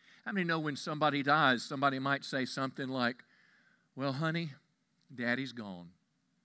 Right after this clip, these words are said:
Daddy's gone? His body's in there in his bed. He just died. What does that mean that Daddy's gone? Daddy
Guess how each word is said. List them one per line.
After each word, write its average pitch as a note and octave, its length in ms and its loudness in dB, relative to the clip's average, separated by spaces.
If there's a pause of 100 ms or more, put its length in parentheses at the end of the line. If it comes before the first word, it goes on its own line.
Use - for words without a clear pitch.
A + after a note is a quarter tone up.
(920)
Daddy's B2+ 360 -6
gone? C#3 500 -10 (680)
His F3+ 140 -2
body's D#3 460 4
in C#3 140 0
there D#3 160 4
in D#3 80 0
his G#2 160 -2
bed. F3+ 400 4
He C3+ 80 0
just A#2+ 260 -6
died. E3+ 380 2 (500)
What A#3 160 -4
does C#4 100 -2
that A#3+ 200 -4
mean A#3 260 -2
that E3 220 -4
Daddy's F3+ 420 -2
gone? C#3 440 -10 (1040)
Daddy G3+ 460 4